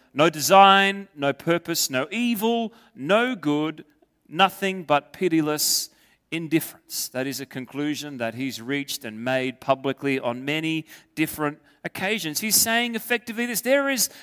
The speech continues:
an inescapable reality." This is the, the cry of the crowd. This is what is taught in our schools to our young people, that there is ultimately no purpose.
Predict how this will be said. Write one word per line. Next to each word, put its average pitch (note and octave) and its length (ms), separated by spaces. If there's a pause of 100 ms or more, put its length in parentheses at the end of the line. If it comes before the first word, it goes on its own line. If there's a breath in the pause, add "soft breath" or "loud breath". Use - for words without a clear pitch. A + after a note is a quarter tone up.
an G#3 140 (140)
inescapable A#3 800
reality." A#3 460
This A#3+ 120
is C4+ 140
the, G3+ 160 (320 loud breath)
the F#3 80
cry A#3+ 500
of A3 220
the G#3+ 80
crowd. A3 460
This G3+ 160
is F#3+ 120
what A#3 140
is G#3 160
taught A#3+ 320
in F#3+ 220 (280 loud breath)
our F#3+ 200
schools A#3 600
to G#3 160
our G3+ 100
young A3 280
people, E3+ 280
that G#3 100
there A#3 160
is A#3 100
ultimately A#3+ 680
no A#3 160
purpose. - 680